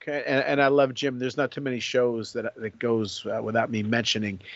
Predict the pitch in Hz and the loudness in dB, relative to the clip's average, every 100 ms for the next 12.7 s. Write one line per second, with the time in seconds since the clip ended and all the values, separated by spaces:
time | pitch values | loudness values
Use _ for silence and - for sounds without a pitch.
0 | - - 127 117 110 98 110 95 117 113 | -18 2 4 6 2 -2 -6 -4 -6 -4
1 | 117 107 107 - 117 104 104 101 110 104 | 0 -2 -2 -12 -8 -4 -2 -2 -4 -4
2 | - - - 92 - 110 101 90 - - | -8 -16 -14 -8 -4 -2 -2 -4 -12 -18
3 | - - _ 117 107 120 120 117 - _ | -18 -20 _ 4 6 6 6 6 0 _
4 | 127 120 110 110 - 107 101 - 113 - | 2 2 2 -2 -2 -4 -2 -2 -2 -4
5 | 113 104 - 98 92 135 131 - 98 117 | -4 -2 -4 -8 4 6 6 2 -6 -4
6 | 107 - 101 151 147 - 117 113 - 104 | -6 -6 -2 4 4 2 -6 -6 -8 -8
7 | 110 113 - 110 110 110 110 107 107 101 | -4 -4 -4 -6 -4 -4 -4 -2 -2 -2
8 | 110 - 135 120 113 127 120 117 - - | -6 2 4 4 2 -2 -2 -4 -14 -20
9 | _ 131 135 127 135 123 - 127 113 104 | _ 2 2 2 -2 -4 -4 -4 -2 -6
10 | - 127 117 - 117 113 110 - - _ | -4 0 0 0 -2 0 0 -2 -14 _
11 | 175 156 110 131 113 - 120 113 107 - | 2 2 2 -2 -4 -2 -2 -2 -4 -4
12 | 101 98 - 117 156 139 131 | -6 -6 -2 4 6 8 4